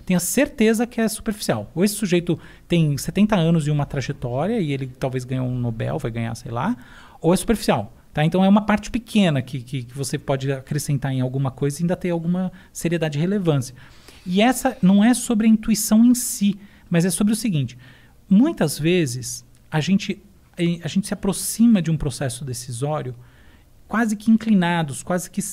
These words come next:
que magnetizados por uma das opções.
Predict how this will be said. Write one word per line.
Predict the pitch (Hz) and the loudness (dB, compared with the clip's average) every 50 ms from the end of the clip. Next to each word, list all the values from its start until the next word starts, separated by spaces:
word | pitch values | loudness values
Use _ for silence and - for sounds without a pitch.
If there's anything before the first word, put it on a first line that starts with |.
| - - - - | -14 -18 -20 -14
que | - 185 180 170 160 156 | -8 -6 -4 -4 -4 -4
magnetizados | 151 156 156 185 208 196 202 196 185 190 - - 139 151 165 175 175 165 - - - _ _ | -4 -2 0 0 0 2 2 0 0 0 -4 -8 -4 -4 -2 -4 -4 -6 -8 -14 -16 _ _
por | - 196 190 | -4 0 2
uma | 196 196 190 | 4 4 2
das | 175 180 156 | 2 -2 -4
opções. | 185 180 - - - - 156 127 120 120 120 - - | -4 -6 -6 -8 -6 -4 -4 -2 -4 -6 -8 -10 -16